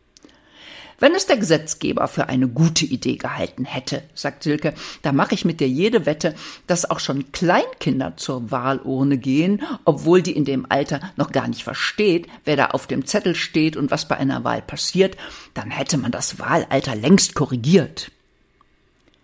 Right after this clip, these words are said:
„Du redest von Wahlen und ich vom schnöden Einkauf“, sage ich. „Einen Zusammenhang sehe ich da nicht.“ „Ob's ein Wahlzettel ist oder eine Müslipackung“, sagt meine Freundin und schaut mich an,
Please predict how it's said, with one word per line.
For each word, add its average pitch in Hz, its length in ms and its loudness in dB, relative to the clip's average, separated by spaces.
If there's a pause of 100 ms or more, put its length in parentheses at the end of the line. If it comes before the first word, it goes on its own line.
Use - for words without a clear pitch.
(240)
„Du 156 100 0
redest 185 340 -2
von 208 300 0
Wahlen 151 680 -2
und - 220 -2
ich - 160 -4
vom 202 220 -2
schnöden 240 760 2
Einkauf“, 202 600 -4
sage 127 340 -6
ich. - 260 -6 (280)
„Einen 190 220 4
Zusammenhang 220 920 4
sehe 156 220 4
ich - 160 -2
da 202 80 6
nicht.“ 202 400 6 (1120)
„Ob's - 200 -4
ein 285 280 2
Wahlzettel 240 540 2
ist - 240 -4
oder 180 140 0
eine 165 160 0
Müslipackung“, 165 840 0
sagt 135 200 -6
meine 139 180 0
Freundin 135 420 -2
und 135 140 -4
schaut 135 220 -6
mich 151 260 -6
an, 165 160 -2